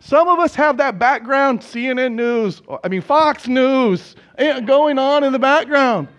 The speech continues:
all the time, just in case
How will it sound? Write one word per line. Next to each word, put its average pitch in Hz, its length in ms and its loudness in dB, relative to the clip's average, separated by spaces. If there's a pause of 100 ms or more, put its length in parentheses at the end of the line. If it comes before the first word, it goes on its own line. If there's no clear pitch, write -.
(160)
all 349 320 4
the 381 100 0
time, 330 400 2 (140)
just 370 400 0
in 440 160 -2
case 440 760 -2